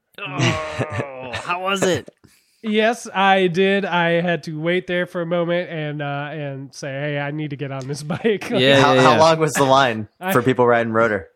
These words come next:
Speaker 1: Um, it was a couple minute wait. I wouldn't say it was too crazy, but, uh, yeah, I had to make sure I got on that bike
Speaker 2: Yeah.
Speaker 1: so, so I could rub it in little guy's face.
Speaker 3: So, t-, so tell us about it.
Speaker 2: Oh, yeah, tell me, 'cause I have a trainer story for you that involves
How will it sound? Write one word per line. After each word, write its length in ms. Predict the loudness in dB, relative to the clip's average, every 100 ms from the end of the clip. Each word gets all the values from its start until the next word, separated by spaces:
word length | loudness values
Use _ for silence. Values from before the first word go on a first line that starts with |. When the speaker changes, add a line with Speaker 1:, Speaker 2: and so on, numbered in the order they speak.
| -8
Speaker 1:
Um, 460 | -2 0 0 -2 -10 _ _ _ _ _
it 140 | -6 -4
was 160 | -4
a 100 | -6
couple 260 | -6 -6 -6
minute 220 | -6 -6
wait. 280 | -6 -6 -6
I 140 | -6 -6
wouldn't 200 | -4 -6
say 100 | -8
it 40 |
was 160 | -10 -12
too 160 | -16
crazy, 380 | -14 -12 -12 -12
but, 320 | -14 -16 -16
uh, 200 | -16 -16 -18 _ _ _ _ _ _ -4
yeah, 200 | 2 2
I 60 |
had 160 | 2 0
to 60 | -2
make 200 | -4 -6
sure 240 | -8 -8
I 120 | -8
got 220 | -8 -10 -8
on 180 | -10
that 180 | -10 -12
bike 220 | -12 -4
Speaker 2:
Yeah. 400 | 2 2 0 -4
Speaker 1:
so, 40 | -12 -14
so 180 | -8 -8
I 80 |
could 140 | -8 -10
rub 200 | -10 -10
it 80 | -12
in 160 | -12
little 160 | -14 -14
guy's 200 | -16 -16
face. 240 | -16 -18 _
Speaker 3:
So, 200 | -4 -2
t-, 160 | 2 0 2
so 100 | 0
tell 220 | 2 2 2
us 100 | 0
about 200 | 0 0
it. 60 | -6 -16 -6
Speaker 2:
Oh, 40 |
yeah, 200 | -2 -2
tell 260 | -2 -2 -2
me, 180 | -2 -4
'cause 180 | -4 0
I 220 | 4 6
have 160 | 6 4
a 60 |
trainer 400 | 0 0 2 0
story 340 | -2 -2 -2 -2
for 140 | -4
you 180 | -6 -4
that 160 | -4
involves 760 | -4 -6 -6 -6 -6 -10 -16 -18